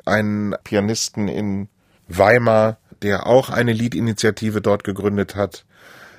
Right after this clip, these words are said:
Äh, Daniel Heide, der auch einen reinen Liedzirkus gegründet hat. Ein Alexander Fleischer hat bei Mannheim, äh, eine Liedreihe gegründet. Also es gibt so viel Initiativen mittlerweile, die sich wieder mit dem Lied befassen.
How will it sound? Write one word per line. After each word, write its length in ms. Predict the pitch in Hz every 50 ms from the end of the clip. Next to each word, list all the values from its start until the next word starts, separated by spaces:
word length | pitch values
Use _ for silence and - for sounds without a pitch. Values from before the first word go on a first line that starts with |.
| _ _ _
Äh, 220 | 104 104 98 98
Daniel 360 | 92 101 104 113 110 107 101
Heide, 240 | 101 120 123 123 120
der 200 | 98 110 107 -
auch 160 | - 123 123
einen 220 | - - - 113 113
reinen 280 | 98 107 117 123 135
Liedzirkus 600 | 127 127 139 143 - - 135 117 - - 101 90 -
gegründet 440 | - 92 82 92 87 78 78 78 -
hat. 200 | 82 76 71 -
Ein 200 | - 98 101 -
Alexander 520 | - 110 117 110 - - 113 113 110 107
Fleischer 420 | - - 98 98 123 120 - 113
hat 160 | 104 117 117 -
bei 140 | - 107
Mannheim, 600 | 107 110 110 120 135 127 113 110 101 95 92 90 85 - _ _ - - - - - - - -
äh, 80 | - 107
eine 320 | 104 104 - - 107 104
Liedreihe 420 | 101 98 110 113 - 95 95 90 87
gegründet. 420 | 85 90 76 - 87 85 85 78
Also 220 | - - 107 104 110
es 160 | 82 - -
gibt 200 | - - 123 - -
so 320 | 98 101 110 135 165 190
viel 220 | - - 165 -
Initiativen 720 | - - 139 135 123 - - 120 107 - - 135 135 127 113
mittlerweile, 560 | 110 104 - 104 98 90 95 95 95 92 95
die 120 | 90 98
sich 300 | 92 - 101 87 90 92
wieder 300 | 98 113 143 156 151 120
mit 200 | 107 104 107 -
dem 120 | 110 104 98
Lied 220 | 92 98 101 -
befassen. 580 | - 98 - - 104 110 - - 127 127 127